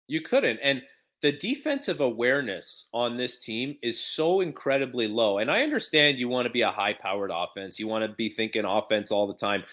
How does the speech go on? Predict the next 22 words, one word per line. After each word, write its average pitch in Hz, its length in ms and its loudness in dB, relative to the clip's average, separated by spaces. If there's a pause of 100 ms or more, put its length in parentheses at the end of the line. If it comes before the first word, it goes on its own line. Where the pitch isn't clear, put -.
(280)
But - 160 2
there 285 140 6
are, - 60 2
like, 359 240 2
certain 185 640 2
things 156 400 4
that 143 180 2
you 143 120 0
learn 151 320 0
from 147 180 -2
a 113 240 0
very 165 320 0
young 139 480 0
age 120 460 0
as 120 160 -4
far 139 180 4
as 120 120 -2
playing 147 440 -2
away 139 320 0
from 127 180 -4
the 107 80 -4
puck. 131 320 4